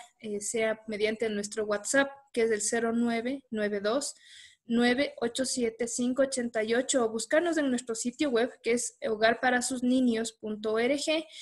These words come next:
y ver las diferentes formas de, de, de ubicarnos, sea por correo, eh,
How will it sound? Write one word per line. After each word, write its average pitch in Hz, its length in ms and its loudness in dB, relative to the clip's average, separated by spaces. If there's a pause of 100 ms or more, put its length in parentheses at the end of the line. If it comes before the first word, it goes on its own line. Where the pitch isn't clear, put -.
(280)
y 269 100 6
ver 285 140 8
las 311 160 8
diferentes 269 600 4
formas 262 520 2
de, 202 460 0
de, 214 340 -2
de 214 160 4
ubicarnos, 214 480 -2
sea 208 220 -4
por 220 180 -4
correo, 254 720 2 (160)
eh, 202 260 -4